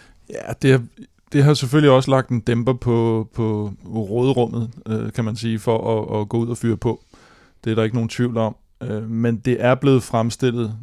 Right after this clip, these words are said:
netop som om, at nu, nu er der ligesom styr på nærmest ikke kun bloddoping, men alle mulige, øh, former for doping, fordi man nu kan, kan,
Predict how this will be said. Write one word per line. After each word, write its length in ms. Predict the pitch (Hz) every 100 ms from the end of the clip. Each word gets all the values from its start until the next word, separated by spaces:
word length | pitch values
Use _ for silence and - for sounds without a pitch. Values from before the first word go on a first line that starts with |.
| -
netop 540 | 107 110 110 113 113 -
som 240 | - 117
om, 180 | 107 110
at 140 | 110 110
nu, 320 | 117 113 110
nu 160 | 113 120
er 100 | 110
der 80 | 110
ligesom 260 | 113 113
styr 260 | 107 113 113
på 300 | 113 110 92 -
nærmest 460 | - 98 104 - -
ikke 160 | 107 -
kun 220 | 113 104
bloddoping, 520 | 107 104 110 104 107
men 120 | 107
alle 180 | 104 104
mulige, 420 | 113 110 110 110 - _
øh, 200 | - 107
former 280 | 107 113 110
for 80 | 107
doping, 380 | 110 131 147 139 - - _ _
fordi 440 | - 107 120 110 113
man 160 | 110
nu 200 | 107 104
kan, 440 | 101 110 104 101 101
kan, 400 | 117 104 104 104